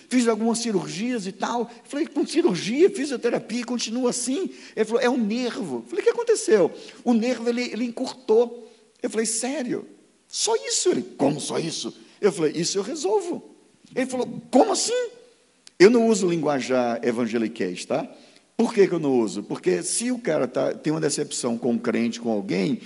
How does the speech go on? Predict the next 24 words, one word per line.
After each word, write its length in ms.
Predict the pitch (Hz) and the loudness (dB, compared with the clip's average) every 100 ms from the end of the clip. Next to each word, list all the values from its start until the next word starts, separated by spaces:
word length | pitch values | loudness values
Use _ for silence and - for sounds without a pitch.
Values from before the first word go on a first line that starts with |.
| - - | -14 -6
ele 160 | 139 139 | 0 2
vai 160 | 143 151 | 2 0
te 140 | 180 | -2
associar 680 | 151 170 156 - 147 165 202 143 | -2 -2 -4 -2 0 0 -2 -4
àquele 480 | 180 - 147 156 | -4 -4 -2 0
que 120 | 170 165 | -2 -4
você, 220 | 170 - | -6 -4
que, 140 | 160 | -6
que 200 | 143 143 | -6 -2
o 60 | 143 | -2
decepcionou. 720 | 147 143 151 - 208 160 120 - - - | -2 -4 -6 -2 0 2 2 -2 -10 -6
Então, 300 | 139 147 156 | 4 6 6
vai 100 | 156 | 2
criar 200 | 156 139 | 2 0
uma 80 | 143 | 0
barreira 360 | 165 135 143 | 0 0 0
contra 240 | 160 165 196 | 0 -2 0
você. 400 | 330 - - - - - _ _ _ _ - | 0 0 -2 -2 -14 -20 _ _ _ _ -16
Então, 180 | - 131 | -4 0
eu 20 | |
não 120 | 131 131 | 4 4
uso 120 | 104 | 2
nada 220 | 113 147 | -2 0
disso. 240 | 196 131 | 0 0